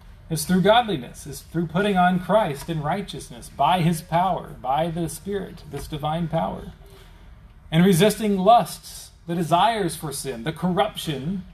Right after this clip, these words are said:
as it says there, that is in the world. That's that, the wickedness that is out there. And it's out there because of lust, because of our own sinful heart desires. And even as Christians, we still have this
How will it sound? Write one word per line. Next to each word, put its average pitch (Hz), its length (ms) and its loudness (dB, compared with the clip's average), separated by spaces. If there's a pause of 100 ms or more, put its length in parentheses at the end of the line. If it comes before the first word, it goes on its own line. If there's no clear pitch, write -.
as 135 140 -10
it - 100 -10
says 123 380 -8
there, 120 240 -4
that 165 160 2
is 151 100 -2
in 143 120 -2
the 170 80 4
world. 185 400 0 (260)
That's 139 160 -10
that, 165 220 0 (400)
the 160 80 -2
wickedness 151 580 -2
that 160 120 -4
is 170 100 -4
out 196 260 -6
there. - 220 -12 (1200)
And 165 140 4
it's 190 120 2
out 202 180 6
there 160 100 0
because 175 460 -2
of 170 160 -4
lust, 185 480 -4
because 160 260 -2
of 165 100 0
our 165 140 4
own 185 220 2
sinful 175 500 -2
heart 139 360 -2 (460)
desires. 147 840 0 (140)
And 151 120 0
even 220 240 2
as 220 140 -4
Christians, 151 680 -8
we 180 80 -4
still 180 220 -4
have 160 360 2
this 143 340 -8